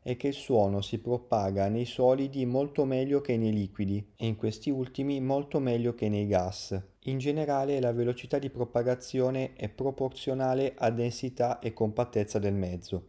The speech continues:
Per questo motivo nei metalli, ad esempio, è in genere circa quindici volte maggiore rispetto all'aria. A tal proposito, chi di voi ha visto dei film western probabilmente si ricorderà una scena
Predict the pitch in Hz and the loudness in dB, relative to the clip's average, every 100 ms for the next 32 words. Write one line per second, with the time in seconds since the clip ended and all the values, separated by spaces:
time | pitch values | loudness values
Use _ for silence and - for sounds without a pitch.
0 | _ - 98 113 110 123 131 131 120 120 | _ -8 -4 -4 -4 -4 -4 -2 0 2
1 | 131 - 113 107 113 117 107 98 98 110 | 0 -4 -2 0 0 0 2 2 0 -2
2 | 117 113 110 117 123 123 120 123 123 117 | -2 -2 -2 2 2 2 -2 -2 0 0
3 | 117 120 123 123 - - - 156 147 135 | 0 0 0 -2 -20 -20 -6 -6 -2 -2
4 | 143 139 131 - 123 117 110 123 135 131 | 2 0 0 -2 4 4 4 0 0 2
5 | 117 110 117 113 117 - 95 - 95 92 | 2 4 2 0 -2 0 -2 2 2 2
6 | 87 92 92 92 - 113 - 104 120 117 | -2 -2 -2 -2 -8 -4 0 2 0 0
7 | 110 101 107 101 107 107 - - 117 117 | 2 2 -2 -2 -2 -2 -8 -12 -4 -2
8 | 107 104 98 92 - - 92 110 104 - | 0 0 0 -2 -4 -4 0 0 -2 -2
9 | 95 95 107 98 92 101 95 92 - 98 | -2 -2 -2 0 2 2 0 -2 0 0
10 | 95 98 98 - _ _ - 123 120 120 | 0 -2 -6 -12 _ _ 2 4 4 2
11 | 120 117 113 110 113 107 101 95 101 98 | 0 0 0 0 0 0 -2 -2 -2 0
12 | 101 101 98 92 - - 98 92 | 4 4 2 -2 -4 -4 -2 -2